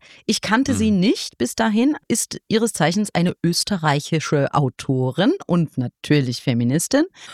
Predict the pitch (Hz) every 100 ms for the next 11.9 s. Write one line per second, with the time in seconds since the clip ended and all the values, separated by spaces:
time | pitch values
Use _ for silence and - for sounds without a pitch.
0 | - - 156 175 175 - 233 - 131 143
1 | 202 226 185 - - 190 220 208 180 -
2 | - 151 151 147 - 139 170 - 135 127
3 | 165 254 240 180 127 - 277 254 - 202
4 | 196 175 147 - 233 277 - - 175 156
5 | 151 165 135 - - - - - - _
6 | _ 196 208 214 208 - - - 151 220
7 | 214 175 170 156 147 - 143 285 370 -
8 | 151 147 165 160 - - 156 220 294 -
9 | - - - 240 - 214 196 - 226 -
10 | 202 185 175 - - 233 339 - 240 -
11 | - 165 - 220 262 277 240 208